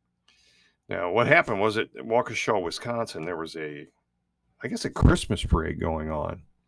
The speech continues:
I saw the video, and it looks like just something that'd be in small town America.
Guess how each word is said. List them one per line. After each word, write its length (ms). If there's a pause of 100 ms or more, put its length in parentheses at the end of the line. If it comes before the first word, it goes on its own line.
(360)
I 80
saw 240
the 80
video, 560 (760)
and 220
it 60
looks 200
like 160
just 280 (340)
something 400
that'd 180
be 200
in 160 (100)
small 460
town 260
America. 580